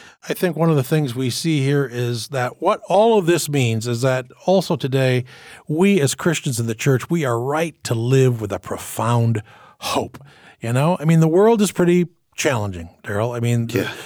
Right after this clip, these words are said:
Speaker 1: uh, you know, it th-, reminds me of the old Beatles song, "A Day in the Life." "I read the news today." Oh, boy.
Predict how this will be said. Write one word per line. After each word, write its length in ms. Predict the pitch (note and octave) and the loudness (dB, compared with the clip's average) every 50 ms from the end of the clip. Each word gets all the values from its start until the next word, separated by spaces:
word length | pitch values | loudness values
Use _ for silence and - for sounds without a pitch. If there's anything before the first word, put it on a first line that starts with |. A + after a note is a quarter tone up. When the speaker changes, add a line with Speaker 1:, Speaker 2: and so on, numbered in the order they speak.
| - - - | -16 -10 -6
Speaker 1:
uh, 200 | A#2+ A#2 A#2 A2+ A2+ | -4 -4 -2 -2 -2
you 100 | A#2 C3 | -2 0
know, 140 | C#3+ C#3+ C#3 | 0 0 0
it 120 | C3+ B2 | 0 -2
th-, 120 | - C#3+ B2+ | -6 -6 -4
reminds 340 | A#2+ A#2+ B2 C3 C3+ C#3 A#2 | -2 0 2 2 2 2 2
me 40 | B2+ | 2
of 40 | A#2 | 2
the 80 | B2 B2+ | 2 2
old 280 | C3+ C3+ B2 A2 G#2+ | 2 2 0 -2 -4
Beatles 420 | G#2+ - B2+ B2 A#2 A2+ A2 A2 G2+ | -4 -4 -2 0 0 0 0 -2 -2
song, 420 | - - B2+ A2+ A2+ A2+ A2+ A2 | -2 -2 0 0 0 0 0 0
"A 40 | G#2 | -2
Day 200 | G#2 A#2+ B2 B2 | -2 0 0 0
in 80 | A#2+ | 0
the 60 | A#2 A2+ | 0 2
Life." 300 | B2 C3 A#2+ A2 G#2 - - | 2 2 2 0 -2 -2 -2
"I 100 | C#3+ C#3+ | 0 0
read 320 | D3 D3+ D#3+ F#3 G#3+ G#3 F3 | 2 4 4 2 2 2 2
the 100 | F#3 F3+ | 2 2
news 340 | F#3 G#3 A3 A3+ A3 F#3 | 4 4 6 6 4 2
today." 340 | - - C#3+ B2+ A#2+ A2 G#2+ | 2 0 0 2 2 2 2
Oh, 180 | G#2+ A2 C3 D#3+ | 0 0 0 -2
boy. 540 | D#3+ D#3 D3+ D#3 D3+ C#3 A2+ G2+ G2 G2 | -2 -4 -6 -6 -4 -6 -6 -8 -8 -10